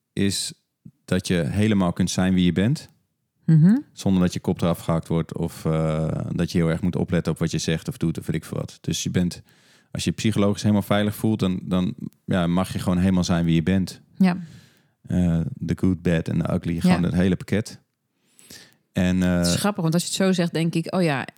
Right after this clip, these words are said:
Speaker 2: dat begint natuurlijk ook." Of ik weet niet of het daar alleen begint. Het is een wisselwerking. Ben je dat ook helemaal bij jezelf?
Speaker 1: Ja, en daar zit, eh, die wisselwerking noem jij, want dat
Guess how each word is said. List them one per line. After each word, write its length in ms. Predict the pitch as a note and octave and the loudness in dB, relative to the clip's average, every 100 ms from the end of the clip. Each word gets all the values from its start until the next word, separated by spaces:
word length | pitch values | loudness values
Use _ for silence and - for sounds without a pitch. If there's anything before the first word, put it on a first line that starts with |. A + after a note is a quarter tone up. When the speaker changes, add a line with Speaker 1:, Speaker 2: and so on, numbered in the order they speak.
| - | -12
Speaker 2:
dat 280 | - D#3+ - | -2 0 0
begint 380 | - E3+ D#3 | 0 0 0
natuurlijk 360 | D#3 D3+ D3+ D3+ | -2 0 0 0
ook." 480 | - D#3 E3 - - - | 0 0 0 -6 -16 -20
Of 100 | - | -12
ik 60 | - | -6
weet 100 | B2 | -4
niet 80 | |
of 60 | C3 | -4
het 100 | B2 | -4
daar 100 | A#2+ | -2
alleen 240 | C3+ C#3 | 0 0
begint. 320 | C#3 C3+ D3 D#3 | 0 -2 -4 -4
Het 120 | - | -6
is 100 | C3 | -2
een 100 | C3+ | 0
wisselwerking. 680 | D3+ D#3 C3+ C3+ C3 D3+ F#3+ - _ _ | 2 2 0 0 -2 -2 -4 -10 _ _
Ben 120 | - D3+ | -2 -2
je 80 | |
dat 160 | C#3 C#3 | -2 -4
ook 160 | A#2+ C#3+ | -4 -2
helemaal 280 | C#3 D3 | 0 0
bij 140 | C#3+ D3+ | -2 -4
jezelf? 600 | D3+ E3+ C3+ C3 - - _ | -2 -2 -2 -6 -10 -18 _
Speaker 1:
Ja, 240 | B2 A2+ - _ _ | -2 -2 -4 _ _
en 120 | G#2+ | 0
daar 100 | G2+ | 2
zit, 300 | - F#2+ - _ | 0 -4 -8 _
eh, 120 | - F#2+ | -6 -2
die 140 | G2+ | 0
wisselwerking 580 | F#2 G2+ G#2 F2+ F2 F2+ | 0 0 0 0 0 0
noem 160 | F2 F2 | 2 2
jij, 260 | D#2+ F2 | 2 0
want 160 | A2+ F#2 | -2 -2
dat 240 | F2 - | -4 -6